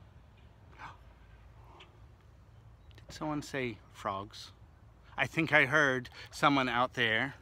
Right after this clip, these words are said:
say frogs. And that's absolutely true. If these little guys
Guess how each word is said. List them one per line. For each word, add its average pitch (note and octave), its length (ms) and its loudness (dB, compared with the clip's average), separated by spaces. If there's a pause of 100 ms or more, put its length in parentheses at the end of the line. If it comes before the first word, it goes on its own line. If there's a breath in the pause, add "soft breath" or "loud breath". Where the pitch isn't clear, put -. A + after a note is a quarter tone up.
(760)
say E3 220 -6
frogs. D3+ 600 2 (2000)
And A#2+ 80 -8
that's - 280 -8 (120)
absolutely G#2+ 800 -8
true. A2 400 -6 (540 loud breath)
If - 120 -20
these A#2 240 -12
little G#2+ 260 -6
guys F#2+ 580 -8